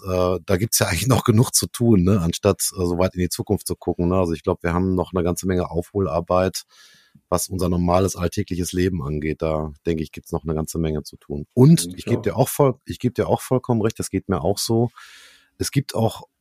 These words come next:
Speaker 1: gerade bei diesen, bei diesem Vi-, bei dieser Vielfalt an Digitalangeboten auch ein, ein, eine Sehnsucht nach mal wieder was Realem, nach Natur, nach zurück, ne? Also nach,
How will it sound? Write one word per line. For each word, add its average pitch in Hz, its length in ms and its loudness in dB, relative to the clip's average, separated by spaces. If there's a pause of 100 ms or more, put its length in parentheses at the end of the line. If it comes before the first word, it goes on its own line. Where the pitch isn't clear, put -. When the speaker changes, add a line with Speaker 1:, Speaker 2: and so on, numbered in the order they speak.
Speaker 1:
gerade 110 340 2
bei 107 140 0
diesen, 98 340 -2
bei 98 120 2
diesem 95 200 -2
Vi-, - 380 -4
bei 104 80 0
dieser 98 200 -2
Vielfalt 156 640 0
an 110 200 2
Digitalangeboten 95 1160 0
auch 90 160 -4
ein, 98 340 -4
ein, 92 260 -6
eine 92 320 -6
Sehnsucht 107 680 0
nach - 400 0
mal 101 240 4
wieder 104 240 4
was 101 240 0
Realem, 98 480 2
nach 92 180 -2
Natur, 110 640 0
nach 104 240 0
zurück, - 580 -6
ne? 104 300 2
Also 90 180 -2
nach, 92 280 -2